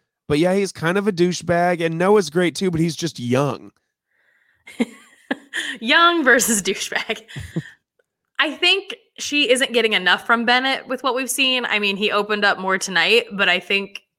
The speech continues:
Speaker 2: she probably is still gonna take more into account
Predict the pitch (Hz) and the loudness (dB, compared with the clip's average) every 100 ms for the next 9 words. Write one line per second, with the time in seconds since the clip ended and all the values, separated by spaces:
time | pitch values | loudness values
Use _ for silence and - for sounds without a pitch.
0 | _ - - 214 - 196 202 208 202 190 | _ -14 -10 -6 0 2 4 4 2 2
1 | 190 202 190 180 175 185 175 190 185 185 | -4 -4 -2 -2 -2 -2 -2 -4 -2 -2
2 | 180 175 180 175 | -4 -2 0 0